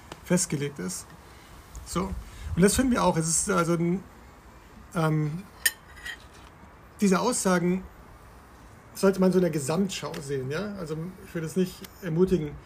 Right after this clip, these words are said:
eine einzelne Prophezeiung zu nehmen und die total zu zerlegen und zu sagen, „Na ja, gut, aber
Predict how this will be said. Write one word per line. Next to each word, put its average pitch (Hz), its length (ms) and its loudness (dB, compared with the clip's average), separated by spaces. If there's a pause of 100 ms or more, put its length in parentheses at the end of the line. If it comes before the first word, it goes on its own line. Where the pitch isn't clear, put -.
(140)
eine 160 160 -4
einzelne 170 360 0
Prophezeiung 160 460 -4
zu 165 120 -8
nehmen 170 260 0
und 165 160 -6
die 160 120 -4 (180)
total 160 340 -6
zu 165 140 -12
zerlegen 165 480 2
und 156 40 -2
zu 160 60 -8
sagen, 151 220 -4
„Na 147 100 -6
ja, 156 180 -6
gut, 165 260 0
aber 147 300 -4